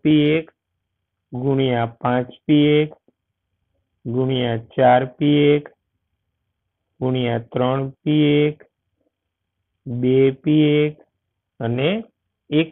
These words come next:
પી એક. તો હવે આ બધા જવાબનો ગુણાકાર કરીએ તો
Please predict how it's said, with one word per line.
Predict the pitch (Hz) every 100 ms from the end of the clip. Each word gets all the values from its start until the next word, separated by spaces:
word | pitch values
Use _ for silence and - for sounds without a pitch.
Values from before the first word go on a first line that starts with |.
| -
પી | - 156
એક. | 147 151 - _ _ _ _
તો | -
હવે | 127 135
આ | 143
બધા | 135 123 143
જવાબનો | 143 143 143 143 147
ગુણાકાર | 139 139 143 147 147 147
કરીએ | 151 147 147
તો | 143 151